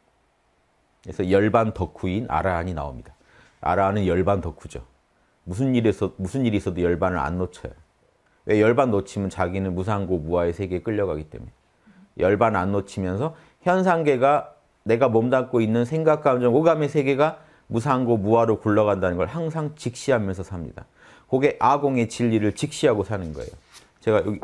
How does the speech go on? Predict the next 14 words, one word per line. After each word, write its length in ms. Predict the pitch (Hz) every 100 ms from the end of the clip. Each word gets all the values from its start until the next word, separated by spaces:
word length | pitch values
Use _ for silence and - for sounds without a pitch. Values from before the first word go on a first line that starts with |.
| -
아공의 420 | 104 117 120 107
진리에 400 | - 113 107 104
써놓은 280 | 110 117 117
것 100 | 104
중에 160 | 92
하나 160 | 98 104
읽어드릴게요. 480 | 92 92 80 82 95 - - -
"에고는 560 | 120 135 202 131 71 - _ _ _ -
불변하는 800 | 160 196 196 214 190 156 113 82
독자적 460 | 139 - 170 143
실체가 480 | - 180 - 165 113
없다." 400 | 117 156 139 90
이게 240 | 92 104
아공이에요. 720 | - 98 90 - 92 85 64